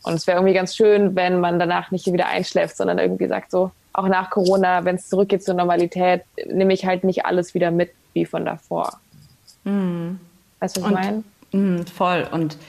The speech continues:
Speaker 2: ähm, dieses, dieses, ja, auch mal mutig sein, klingt fast so ein bisschen platt, aber eben,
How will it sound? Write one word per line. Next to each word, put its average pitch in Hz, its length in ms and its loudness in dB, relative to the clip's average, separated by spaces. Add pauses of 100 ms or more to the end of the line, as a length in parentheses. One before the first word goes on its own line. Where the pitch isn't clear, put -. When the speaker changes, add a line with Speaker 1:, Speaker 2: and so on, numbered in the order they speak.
(320)
Speaker 2:
ähm, 165 380 -2
dieses, 165 560 -6
dieses, 165 560 -10
ja, 185 400 -2 (460)
auch 196 260 0
mal 185 360 2 (500)
mutig 202 440 0
sein, 156 220 0
klingt 202 220 -4
fast 208 200 -8
so 190 60 -4
ein 175 80 -4
bisschen 180 240 -8
platt, 208 320 -4
aber 160 280 -2
eben, 170 240 -4